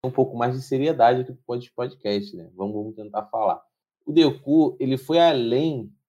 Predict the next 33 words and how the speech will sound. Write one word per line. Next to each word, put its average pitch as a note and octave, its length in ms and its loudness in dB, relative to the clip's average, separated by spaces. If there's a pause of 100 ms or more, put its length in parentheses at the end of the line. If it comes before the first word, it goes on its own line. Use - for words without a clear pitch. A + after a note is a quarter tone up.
de A2 120 -18
descobrir A2+ 420 -12
que - 80 -4
a A#2 60 2
perna A#2+ 240 -4
é A#2+ 40 -6
mais A#2+ 200 -4
resistente. B2 680 -8 (320)
Ele C#3 220 -2 (120)
teve C3 460 0
a B2+ 280 2
genial F3+ 680 2
ideia D3 260 4
de C#3+ 120 -6
perceber D#3 920 0 (720)
que E3 100 0
às D3 100 2
vezes E3+ 180 4
não F#3+ 80 0
precisa G3+ 260 2
ser G3+ 60 -12
tão E3+ 200 -2
forte D3 440 0
se - 60 -16
você C#3+ 200 -10
for D3+ 180 -12
tão D#3+ 160 -4
ra-, D3 200 -10
se C3 100 -8
você C3 120 -14
for C#3+ 180 -6
muito D#3 260 -4
rápido. C3 440 2